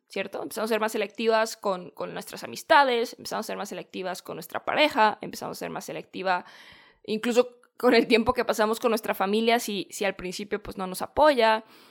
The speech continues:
Eh, y en, dentro de toda esta selección, lo que escuchas, ¿no? Que también dices, "Hoy empiezo a ser más selectiva con si veo o no la televisión". O sea, yo tengo años que no veo televisión.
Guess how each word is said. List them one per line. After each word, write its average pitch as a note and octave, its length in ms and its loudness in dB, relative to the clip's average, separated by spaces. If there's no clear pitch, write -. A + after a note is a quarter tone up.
Eh, F#3+ 640 -2
y E4+ 480 6
en, C4+ 240 2
dentro C4+ 300 6
de - 60 -20
toda F#4+ 280 10
esta E4 220 2
selección, C#4+ 800 2
lo A#3 240 6
que A3+ 80 -4
escuchas, A#3 640 -2
¿no? A3+ 180 2
Que B3+ 100 -6
también G#3 300 -2
dices, G#3 180 -6
"Hoy G#3 200 -2
empiezo G#3+ 240 0
a A3 40 -4
ser G#3 120 -2
más G#3 120 -2
selectiva G3+ 520 -4
con F#3 260 -4
si G#3+ 220 0
veo G#3 160 8
o - 20 4
no G#3 140 4
la G3 120 2
televisión". G3 440 0
O A#3 60 0
sea, A#3 100 -2
yo G3+ 100 -4
tengo A3+ 380 -2
años E4 360 6
que - 100 -6
no G3 100 -4
veo F#3 100 -4
televisión. - 520 -10